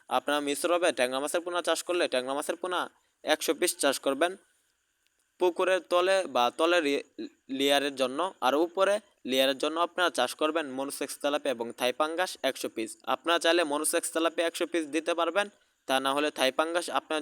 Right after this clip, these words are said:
যদি চান পঞ্চাশ পিস থাই পাঙ্গাস, পঞ্চাশ পিস মনোসেক্স তেলাপিয়া চাষ করবেন, এটাও পারবেন। তো চাষি ভাইরা, আমাদের এখান থেকে মাছের পোনা ক্রয় করুন। আমাদের স্ক্রিন দেওয়া নাম্বারে যোগাযোগ করে পাইকারি এবং ফ্রি হোম ডেলিভারিতে মাছের পোনা ক্রয় করার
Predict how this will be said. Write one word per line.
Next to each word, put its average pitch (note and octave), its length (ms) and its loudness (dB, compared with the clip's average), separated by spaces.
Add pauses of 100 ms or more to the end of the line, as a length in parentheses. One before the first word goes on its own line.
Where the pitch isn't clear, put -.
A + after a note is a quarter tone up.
যদি D3 160 -2
চান D3 240 4 (420)
পঞ্চাশ F3 380 0
পিস F#3 200 0 (140)
থাই C3+ 160 4
পাঙ্গাস, D#3 360 0 (100)
পঞ্চাশ C#3+ 320 -4 (120)
পিস D#3 140 -2 (100)
মনোসেক্স C3+ 460 -6
তেলাপিয়া D3 400 -2
চাষ C3 160 -2
করবেন, D#3+ 280 -4 (160)
এটাও - 280 0
পারবেন। A2 300 0 (440)
তো C#3 60 -2
চাষি D3 300 2
ভাইরা, F3 260 6 (320)
আমাদের C#3 360 2
এখান E3+ 160 -4
থেকে F3 200 -2
মাছের C3 360 2
পোনা D#3 180 -2
ক্রয় A#2+ 260 -4
করুন। B2 140 -4 (100)
আমাদের C3+ 220 0 (140)
স্ক্রিন E3 260 0
দেওয়া E3+ 140 2
নাম্বারে C3+ 280 2
যোগাযোগ C3 360 -2
করে D#3+ 180 0 (340)
পাইকারি C3+ 420 2
এবং C3 100 -6 (140)
ফ্রি D3+ 120 -6
হোম D3+ 240 -6
ডেলিভারিতে E3 400 2
মাছের B2+ 320 0
পোনা E3 220 -2
ক্রয় D3 260 0
করার C#3 180 2